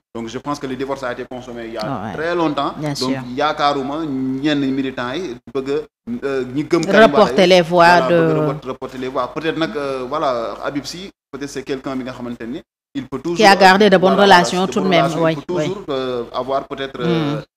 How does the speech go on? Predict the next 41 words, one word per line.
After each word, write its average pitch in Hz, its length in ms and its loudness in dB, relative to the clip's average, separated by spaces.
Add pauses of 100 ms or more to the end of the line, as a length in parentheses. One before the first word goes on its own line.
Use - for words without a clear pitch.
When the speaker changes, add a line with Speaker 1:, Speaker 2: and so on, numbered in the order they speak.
Speaker 1:
la 127 140 -4
sympathie, 151 580 -2 (320)
euh, 123 220 -2
et 117 40 -2
Speaker 2:
Mais, 123 60 -4
Speaker 1:
l'affection 220 480 2
Speaker 2:
mais 226 160 8
Speaker 1:
de 202 60 2
Speaker 2:
bul 226 120 8
fàtte 233 340 6
tam, 285 300 6
on, 190 360 8
on, 175 480 4
on 156 640 0
attribue, 170 540 0
hein, 151 80 0 (320)
à 143 40 -2
Wade 160 360 0
et 160 200 -2
Amadou 151 300 -6
Ba 151 200 -4
aussi 147 240 -10
de 165 100 -8 (200)
très 214 220 -4
bonnes 196 200 -4
relations, 180 600 -4 (280)
ak - 100 -8 (160)
aussi 165 320 -4
même 226 200 0
Karim 175 300 2
Wade. 190 320 -2 (300)
Loolu, 185 540 4
euh, 180 320 8
Serigne 185 260 2
Mbacké 165 220 2
Ndiaye 180 240 6
moo 180 100 2
toog 151 220 0
fii 233 100 -6
wax 247 200 -2
ko. 151 100 0